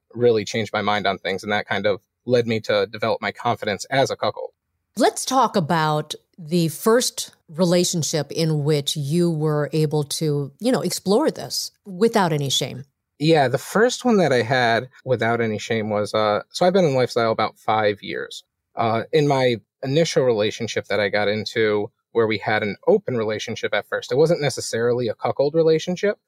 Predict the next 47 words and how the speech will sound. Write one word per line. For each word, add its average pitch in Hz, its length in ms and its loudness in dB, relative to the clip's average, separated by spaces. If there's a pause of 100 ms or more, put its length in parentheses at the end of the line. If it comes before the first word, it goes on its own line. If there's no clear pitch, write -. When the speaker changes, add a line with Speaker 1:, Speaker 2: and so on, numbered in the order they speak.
(280)
Speaker 1:
Um, 120 260 0
it 147 60 2
was 127 180 0
just - 160 -4
an 113 180 -8
open 127 280 0
relationship. 101 600 -6 (260)
We, 175 180 2
we 220 220 4
were 214 80 4
just 160 180 2
hooking 131 280 0
up 117 120 0
at 151 100 0
the 147 80 -2
time, 165 400 2
and 123 220 -2
then 120 420 -2 (200)
we 143 100 0
had 139 160 2
friends 131 320 -2
that 131 140 -4
were 120 160 -4
judging 135 420 0
us 143 140 0
for - 120 -4
different 151 280 0
reasons 151 300 2
about 123 180 2
not 123 220 -2
dating, 160 440 0 (220)
and 139 220 0
we 139 100 2
both 180 240 2
wanted 147 220 2
each 110 180 -2
other 113 160 2
to 110 80 -6
be 113 120 -2
open. 156 300 2
I 117 120 0
had 123 120 2
been 117 140 -2
open 117 240 -2
with 110 120 -2
her 117 180 2
about 110 340 0